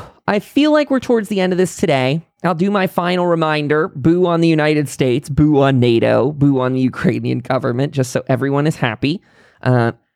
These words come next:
hooray to all of our comrades, regardless of what country they're trapped in right now. Uh, whatever country you're toiling in, just know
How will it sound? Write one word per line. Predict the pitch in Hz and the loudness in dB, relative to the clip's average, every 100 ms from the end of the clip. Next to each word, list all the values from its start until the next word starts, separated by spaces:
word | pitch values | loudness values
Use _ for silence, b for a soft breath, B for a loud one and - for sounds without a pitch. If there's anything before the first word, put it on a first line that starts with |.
| _ | _
hooray | 165 135 143 135 156 190 _ | -4 0 2 4 2 -2 _
to | - - | -14 -2
all | 151 151 165 | 0 2 2
of | 160 | 2
our | 139 | 0
comrades, | - 139 123 120 117 123 - | -2 -2 0 2 0 -2 -4
regardless | 139 120 127 135 151 143 131 | -4 -2 -2 -2 -2 -2 -2
of | 117 | -2
what | 117 135 - | 0 -2 -2
country | - 127 - 120 | -4 -4 -2 -2
they're | 98 | -2
trapped | - - 104 - - | -6 -6 -6 -6 -8
in | - | -6
right | - - | -6 -4
now. | 147 190 226 226 b b b - | -4 -2 -4 -6 b b b -6
Uh, | 131 123 117 | -2 0 0
whatever | - 131 160 165 | 0 0 2 -2
country | - 170 - 151 | -2 -4 -2 -2
you're | 135 143 | 0 -2
toiling | - 147 143 135 123 | -2 0 2 0 0
in, | 123 123 | 0 -2
just | 123 139 - | -2 -2 0
know | 165 135 147 | 0 0 -2